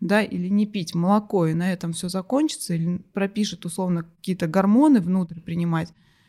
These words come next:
Всё-таки это работа комплексная с организмом. Найти дефициты организма, поискать отклонения, в, опять-таки, если мы говорим про гормоны, в гормональной системе, обратить внимание на то, как, какой человек ведёт быт,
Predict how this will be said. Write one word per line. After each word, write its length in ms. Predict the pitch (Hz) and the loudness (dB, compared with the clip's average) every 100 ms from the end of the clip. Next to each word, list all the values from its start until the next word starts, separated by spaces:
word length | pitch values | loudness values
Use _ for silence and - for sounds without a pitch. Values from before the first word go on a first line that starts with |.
| _ | _
Всё-таки 360 | - 269 262 202 | 0 0 2 0
это 120 | 202 | 0
работа 360 | 202 233 240 196 | 0 0 -2 -4
комплексная 560 | - 220 208 180 180 | -2 -2 -2 -4 -2
с 120 | 165 | -2
организмом. 580 | 175 175 180 185 165 165 - _ _ | -4 -2 0 0 0 -2 -6 _ _
Найти 300 | 196 214 277 | 0 2 2
дефициты 600 | 247 262 269 - 214 208 | 0 -2 -6 0 0 2
организма, 680 | 180 175 175 170 170 165 160 - _ _ _ _ | 0 0 -2 -2 -4 -4 -8 -10 _ _ _ _
поискать 580 | 202 202 208 - 277 269 - - - | 2 2 2 2 2 0 -14 -16 -8
отклонения, 640 | 208 - 233 240 269 233 | -6 0 6 10 10 8
в, 80 | 185 | 4
опять-таки, 560 | 175 - 226 220 180 170 | -4 -2 -2 -2 -6 -6
если 180 | 180 190 | -2 0
мы 80 | |
говорим 200 | 180 185 | 0 -2
про 120 | 170 185 | -4 -2
гормоны, 400 | 202 214 208 170 | 2 2 2 0
в 60 | |
гормональной 600 | 170 214 254 247 214 190 | 0 4 6 6 6 4
системе, 640 | 175 180 - 190 175 160 160 _ | 2 -4 -6 0 2 0 -2 _
обратить 460 | 214 208 208 240 247 | 2 4 4 4 6
внимание 440 | 240 254 233 185 | 6 6 4 2
на 100 | 208 | 0
то, 140 | 196 254 | -2 -2
как, 180 | 226 - _ | -4 -10 _
какой 300 | - 202 254 | -4 0 2
человек 400 | 262 208 190 220 | 2 0 0 0
ведёт 300 | 202 196 220 | 0 0 0
быт, 360 | 185 180 185 165 | -2 -2 -2 -4